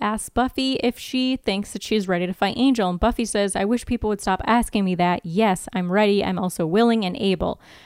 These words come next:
Just the one test I might actually pass." And Willow says, "Don't say that. You're gonna pass everything. I will get you through this semester if I have to sweat blood."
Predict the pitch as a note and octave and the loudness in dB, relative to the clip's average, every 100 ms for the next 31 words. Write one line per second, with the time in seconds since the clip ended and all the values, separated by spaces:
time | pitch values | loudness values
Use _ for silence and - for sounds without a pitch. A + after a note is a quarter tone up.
0 | - - A#3+ - A3+ A3 D#4 F#4 D#4+ E4 | -10 0 0 2 0 2 0 0 0 0
1 | - G#3 F#3+ A3 B3+ B3 - B3 A#3 G#3+ | 0 -2 0 0 2 0 0 -2 0 0
2 | - G3 - - - _ - A3+ B3+ B3 | -2 -8 -16 -20 -20 _ -2 2 6 4
3 | - A#3+ G3+ F4+ - A3+ F3 F3+ B3 E4 | 4 0 4 2 4 0 2 0 0 0
4 | C4+ - G#3+ - D4+ D4 B3+ G3 F3 G3+ | 2 4 2 2 0 2 2 0 -2 0
5 | C4+ A#3+ - C4 B3 A3+ A#3 A3+ A3+ F#3+ | 2 2 2 0 2 0 2 2 2 -2
6 | F#3 G3 G3+ F3+ - G#3 F3 - F#3+ - | -2 -2 -2 -2 -2 -4 -4 -6 -10 -2
7 | G#3 - _ G3+ G3 E3+ - | -2 -2 _ 2 2 0 -8